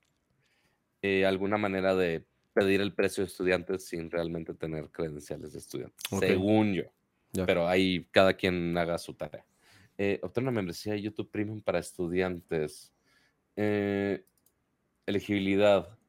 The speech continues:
Speaker 1: Estar inscrito. Institución de educación superior también debe contar con aprobación de Share I D. ¿Qué diablos es Share I D? S H E E R I D.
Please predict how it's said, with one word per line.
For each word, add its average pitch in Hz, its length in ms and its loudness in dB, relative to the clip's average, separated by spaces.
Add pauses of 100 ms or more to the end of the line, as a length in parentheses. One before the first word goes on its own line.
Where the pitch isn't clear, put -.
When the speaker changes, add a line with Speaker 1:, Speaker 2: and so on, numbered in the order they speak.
(220)
Speaker 1:
Estar 123 240 2
inscrito. 101 840 -2 (300)
Institución 117 840 -4
de 117 60 -2
educación 101 380 0
superior 104 340 0
también 104 400 0 (640)
debe 98 200 0
contar 98 240 0
con 107 100 -2
aprobación 90 480 -2
de 98 280 2 (460)
Share 120 540 0 (160)
I 101 140 0
D. 92 340 -2 (1900)
¿Qué 104 120 -2
diablos 104 260 -2
es 95 80 -12
Share 98 360 2
I 90 40 4
D? 92 280 -2
S 107 240 2
H 101 220 4 (100)
E 101 240 0
E - 160 -6 (720)
R 117 380 0
I 95 120 0
D. 87 300 -2